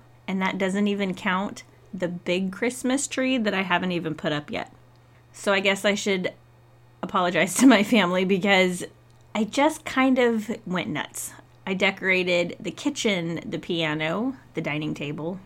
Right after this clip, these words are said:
the hutch, um, the entertainment center, all over the living room,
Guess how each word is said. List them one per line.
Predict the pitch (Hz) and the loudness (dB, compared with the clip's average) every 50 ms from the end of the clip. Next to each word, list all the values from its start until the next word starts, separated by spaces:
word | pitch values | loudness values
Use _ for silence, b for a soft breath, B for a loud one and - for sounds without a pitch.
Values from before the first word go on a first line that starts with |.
| - - | -16 -10
the | - 160 | -8 -4
hutch, | 156 170 147 156 - - - - - - - - b b b b b b b b b b b b b b b b b b - - - - - - - - - - | -2 -2 -2 -2 -4 -6 -10 -12 -12 -14 -16 -20 b b b b b b b b b b b b b b b b b b -20 -20 -20 -20 -20 -20 -20 -14 -8 -4
um, | 262 262 262 262 262 262 262 262 262 262 254 254 254 254 254 254 | -2 0 2 2 2 2 2 2 2 2 2 2 2 2 2 2
the | 240 269 277 | 2 2 4
entertainment | 277 277 262 269 285 277 269 277 254 240 | 4 4 4 4 4 6 4 4 2 2
center, | 240 - 269 262 254 247 240 240 240 240 240 247 B B B B B B B B B B B - - - - - - - - - | 0 2 2 4 4 4 6 6 6 4 4 2 B B B B B B B B B B B -20 -20 -20 -20 -20 -20 -20 -2 2
all | - 247 262 269 | 4 6 8 8
over | 254 247 220 254 | 6 6 6 6
the | 208 208 | 4 4
living | 190 196 190 185 190 185 190 | 4 2 2 2 2 0 0
room, | 190 190 190 190 190 190 185 185 | 0 0 0 0 0 -2 -2 -2